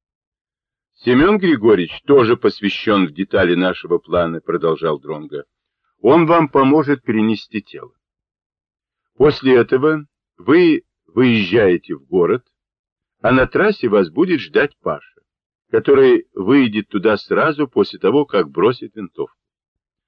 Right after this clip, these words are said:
Вон с того соседнего дома,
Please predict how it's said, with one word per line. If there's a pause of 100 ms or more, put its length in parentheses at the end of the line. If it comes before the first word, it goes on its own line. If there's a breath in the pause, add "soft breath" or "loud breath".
(440)
Вон
с
того
соседнего
дома,